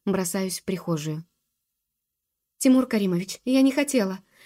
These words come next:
Можете вычесть из моей зарплаты». Я замолкаю,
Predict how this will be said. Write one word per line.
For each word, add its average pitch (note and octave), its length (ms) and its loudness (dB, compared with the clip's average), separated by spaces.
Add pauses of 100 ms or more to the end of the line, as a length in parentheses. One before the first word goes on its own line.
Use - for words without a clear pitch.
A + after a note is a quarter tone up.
(120)
Можете B3 380 2
вычесть B3 360 0
из A3+ 80 4
моей A3+ 240 4
зарплаты». G3 600 -2 (720)
Я F#3 200 0
замолкаю, G3+ 640 -4